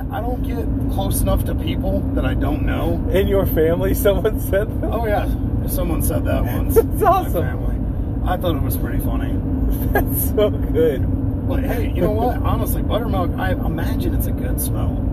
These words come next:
Speaker 1: Like,
Speaker 2: Yeah,
Speaker 1: butter
Speaker 2: I've
Speaker 1: and
Speaker 2: never
Speaker 1: milk are two
Speaker 2: actually
Speaker 1: things I like.
Speaker 2: smelled buttermilk.
Speaker 1: Like, I don't know if it smells different, but I, in my mind, what she meant was, like, a sweet
Speaker 2: Yeah.
Speaker 1: milk, like a sweet,
Speaker 2: Yeah.
Speaker 1: creamy
Speaker 2: I got you.
Speaker 1: kind of thing,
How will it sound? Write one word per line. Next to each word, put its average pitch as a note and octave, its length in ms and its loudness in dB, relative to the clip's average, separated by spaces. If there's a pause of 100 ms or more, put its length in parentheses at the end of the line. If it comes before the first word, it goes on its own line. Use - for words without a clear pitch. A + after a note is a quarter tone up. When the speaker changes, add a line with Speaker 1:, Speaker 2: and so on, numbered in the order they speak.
(720)
Speaker 1:
Like, C3+ 160 -2
Speaker 2:
Yeah, - 80 0
Speaker 1:
butter - 120 2
Speaker 2:
I've - 100 2
Speaker 1:
and - 80 0
Speaker 2:
never - 160 4
Speaker 1:
milk - 80 2
are F3 180 2
two - 60 -2
Speaker 2:
actually F#3 180 0
Speaker 1:
things - 120 2
I - 80 0
like. - 180 0
Speaker 2:
smelled C#3+ 300 2
buttermilk. B2 560 0
Speaker 1:
Like, D3+ 140 -4
I D3+ 80 -2
don't - 180 -4
know F3 160 0
if - 60 0
it - 100 -2
smells D3+ 380 -2
different, - 480 0
but B2 200 -2
I, D#3+ 200 0
in - 320 -2
my D#3+ 140 0
mind, E3+ 360 0
what E3+ 140 0
she - 100 -2
meant D#3 200 -2
was, - 100 -2
like, - 120 -4
a - 60 -4
sweet - 480 0 (840)
Speaker 2:
Yeah. C3+ 340 2
Speaker 1:
milk, - 260 -4
like A#2 160 -4
a - 60 -4
sweet, F3 200 -2
Speaker 2:
Yeah. A2+ 280 -2
Speaker 1:
creamy D#3 500 -2 (600)
Speaker 2:
I E3+ 100 0
got A#2 240 0
you. - 80 0 (120)
Speaker 1:
kind - 140 -2
of - 140 -4
thing, - 220 -2